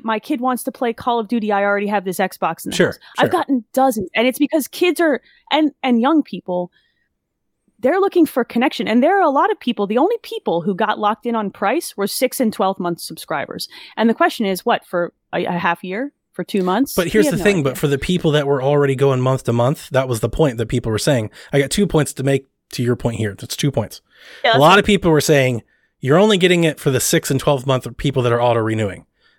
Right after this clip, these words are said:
Speaker 2: Uh, and, uh, so my first point to that is, well, the other people are already paying twenty, a hundred twenty a year. That's already been happening. Two
Speaker 1: That's true.
Speaker 2: Two
Speaker 1: Not untrue.
Speaker 2: uh,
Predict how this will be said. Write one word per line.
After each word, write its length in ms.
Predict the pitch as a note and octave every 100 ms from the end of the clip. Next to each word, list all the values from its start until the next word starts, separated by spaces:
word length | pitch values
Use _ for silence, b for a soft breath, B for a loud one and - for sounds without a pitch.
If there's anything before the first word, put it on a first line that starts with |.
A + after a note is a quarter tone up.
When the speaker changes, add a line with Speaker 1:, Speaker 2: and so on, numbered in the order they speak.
| -
Speaker 2:
Uh, 220 | B2+ B2+
and, 140 | C3 C3
uh, 140 | A#2+
so 180 | - C3+
my 120 | C3
first 280 | A#2+ F3 -
point 160 | D#3+ -
to 80 |
that 180 | C#3+ F#3
is, 260 | B2 A#2+ - b b b b _ _ _ _
well, 160 | D3 C#3
the 100 | C3
other 200 | C3+ D#3
people 280 | - B2+ B2
are 120 | B2
already 180 | B2+ A#2+
paying 300 | - D3 A#2+
twenty, 240 | - A2
a 80 | G#2
hundred 260 | - A#2 G2+
twenty 220 | - G2+
a 20 | G2
year. 120 | F#2+
That's 180 | A2 E3
already 160 | C#3+
been 100 | A#2
happening. 320 | A2 G#2+ - - B B B _
Two 520 | - A#3+ D3+ B2 C3 _ b
Speaker 1:
That's 180 | D#4+ -
true. 240 | - E4 D#4+ -
Speaker 2:
Two 260 | A#3+ C4+
Speaker 1:
Not 100 | C#3
untrue. 300 | C4+ - B3 - _ _ _
Speaker 2:
uh, 340 | D#3 D3+ C3+